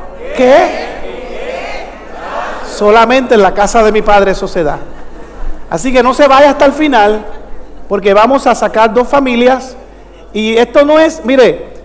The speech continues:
escúcheme bien, esto no es suerte, esto es el que le caiga la bendición.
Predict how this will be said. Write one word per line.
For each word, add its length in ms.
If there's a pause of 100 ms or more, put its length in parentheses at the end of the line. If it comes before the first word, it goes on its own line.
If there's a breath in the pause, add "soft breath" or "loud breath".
(120)
escúcheme 460
bien, 440
esto 280
no 80
es 100
suerte, 580 (220)
esto 220
es 60
el 80
que 100
le 120
caiga 280
la 100
bendición. 540